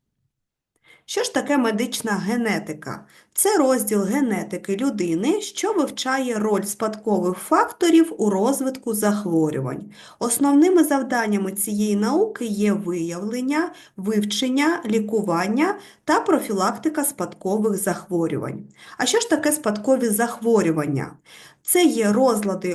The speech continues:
організму, пов'язані з порушенням генетичного апарату,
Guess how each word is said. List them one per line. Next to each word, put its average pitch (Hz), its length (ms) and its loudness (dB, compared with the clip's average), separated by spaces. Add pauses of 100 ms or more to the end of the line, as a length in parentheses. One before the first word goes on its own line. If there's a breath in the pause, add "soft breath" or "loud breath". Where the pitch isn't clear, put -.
організму, 208 1080 0 (200 loud breath)
пов'язані 302 800 -2
з 330 120 -8
порушенням 247 920 -6
генетичного 208 1080 -4
апарату, 202 800 -4